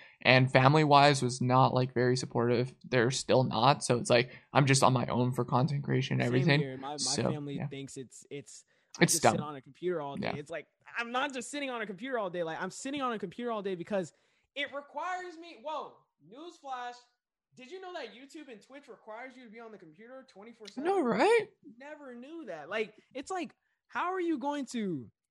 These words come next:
Speaker 1: Do something.
Speaker 2: encourage me to save money and get a P C?
Speaker 1: Mm-hmm.
Speaker 2: I get it, but then you worry, you're upset, um,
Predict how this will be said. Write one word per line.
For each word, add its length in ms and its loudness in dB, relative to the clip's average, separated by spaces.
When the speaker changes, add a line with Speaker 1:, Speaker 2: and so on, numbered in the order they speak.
Speaker 1:
Do 180 6
something. 320 -2
Speaker 2:
encourage 500 -4
me 180 -8
to 80 -8
save 320 -6
money 340 -8
and 80 -12
get 100 -10
a 80 -8
P 220 -16
C? 400 -16
Speaker 1:
Mm-hmm. 160 4
Speaker 2:
I 100 -6
get 260 -6
it, 280 -6
but 220 -14
then 180 -10
you 80 -8
worry, 400 -8
you're 340 -10
upset, 500 -12
um, 240 -12